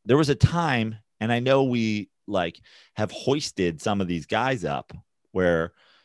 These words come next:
you know, LeBron started the super team.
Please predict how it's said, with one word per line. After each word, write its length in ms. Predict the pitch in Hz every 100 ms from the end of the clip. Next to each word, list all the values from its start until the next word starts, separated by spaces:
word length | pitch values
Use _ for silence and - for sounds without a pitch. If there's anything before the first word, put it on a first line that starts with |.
| _ _ -
you 120 | 98
know, 220 | 73 - _ -
LeBron 400 | 85 123 151 151
started 320 | - 151 143
the 60 | 131
super 340 | 147 175 113
team. 360 | - 90 69